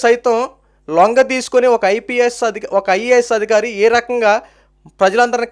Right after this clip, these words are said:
కాపాడడం కోసం కొన్ని ప్రయత్నాలు ప్రారంభించాడు అనే అంశం గురించి చక్కని మెసేజ్ ఈ రోజున శంకర్ గారు సినిమా తీశారు. కానీ దీనికి వచ్చినటువంటి టాక్ ఏంటి? నెగిటివ్ స్ప్రెడ్. సినిమా హిట్టే, కానీ ఏదో లోపం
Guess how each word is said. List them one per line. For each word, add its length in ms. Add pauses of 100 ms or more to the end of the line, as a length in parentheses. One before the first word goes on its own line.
కాపాడడం 460
కోసం 480 (160)
కొన్ని 280
ప్రయత్నాలు 600
ప్రారంభించాడు 600
అనే 220
అంశం 300
గురించి 340
చక్కని 480
మెసేజ్ 360
ఈ 60
రోజున 300
శంకర్ 280
గారు 80
సినిమా 220
తీశారు. 320 (680)
కానీ 240
దీనికి 240
వచ్చినటువంటి 500 (140)
టాక్ 380
ఏంటి? 300 (340)
నెగిటివ్ 380
స్ప్రెడ్. 240 (880)
సినిమా 520 (240)
హిట్టే, 260 (200)
కానీ 180
ఏదో 200
లోపం 360